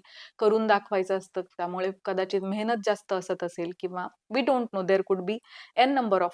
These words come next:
factors. त्यामुळे मुलींनी अशा परीक्षांना, अ, पुढे यावं का, त्यांनी अशा परीक्षा देण्याची महत्वाकांक्षा ठेवावी का, किंवा इतर कुठल्याही क्षेत्रात त्यांनी महत्वाकांक्षा ठेवावी का, तर माझं म्हणणं आहे हो, त्यांनी महत्वाकांक्षा ठेवायलाच हवी, कारण त्या इतर कोणापेक्षा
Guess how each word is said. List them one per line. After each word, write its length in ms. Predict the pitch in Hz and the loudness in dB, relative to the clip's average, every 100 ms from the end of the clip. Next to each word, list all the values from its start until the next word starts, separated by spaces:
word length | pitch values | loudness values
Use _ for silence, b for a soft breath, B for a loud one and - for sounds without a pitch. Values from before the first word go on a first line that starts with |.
| - | -2
factors. 360 | - - - - - B B | -4 -6 -14 -14 -20 B B
त्यामुळे 360 | 202 226 269 320 | -2 2 2 2
मुलींनी 560 | 277 254 285 320 330 | 2 0 0 0 0
अशा 400 | 349 247 - 285 | 0 0 4 4
परीक्षांना, 840 | 294 277 262 - 254 240 240 254 262 - | 4 2 0 -2 -2 -2 -2 -2 -4 -6
अ, 240 | 202 202 | -4 -4
पुढे 320 | 196 226 226 240 | -2 2 4 6
यावं 300 | 208 202 208 | 6 6 2
का, 140 | 190 180 185 | 2 -2 -2
त्यांनी 220 | 185 190 | -8 -8
अशा 240 | 190 190 208 | -10 -10 -6
परीक्षा 280 | 196 196 208 | -4 -4 -2
देण्याची 440 | 190 190 190 190 | -2 -2 -4 -4
महत्वाकांक्षा 640 | 202 196 190 196 196 190 190 | -4 -4 0 0 0 -4 -6
ठेवावी 420 | 185 196 196 208 196 | -4 2 2 2 0
का, 220 | 175 170 - B B | -2 -2 -6 B B
किंवा 180 | - 302 | 2 6
इतर 300 | 302 285 349 | 6 6 4
कुठल्याही 380 | 359 302 311 370 | 6 6 10 10
क्षेत्रात 380 | 381 294 262 247 | 10 4 6 4
त्यांनी 300 | - 226 220 | 4 0 2
महत्वाकांक्षा 640 | 220 208 202 196 196 196 | 0 2 0 0 -4 -6
ठेवावी 360 | 196 190 180 170 | -4 -2 0 -2
का, 120 | 175 185 | -2 -2
तर 100 | 208 | -2
माझं 280 | 208 190 190 | 0 -2 -2
म्हणणं 240 | 196 180 185 | -8 -6 -6
आहे 60 | |
हो, 180 | 185 190 - b b b b | 2 2 2 b b b b
त्यांनी 220 | 202 214 | -4 -2
महत्वाकांक्षा 720 | 226 220 208 202 202 196 196 226 | 0 0 0 0 -2 -6 -2 -4
ठेवायलाच 640 | 226 202 196 233 262 285 247 | 0 2 4 6 4 2 0
हवी, 200 | 208 277 | -2 0
कारण 260 | 311 330 381 | 0 0 0
त्या 120 | 392 | 2
इतर 280 | 359 339 320 | 2 2 0
कोणापेक्षा 520 | 302 277 254 240 - | 2 2 2 -2 -4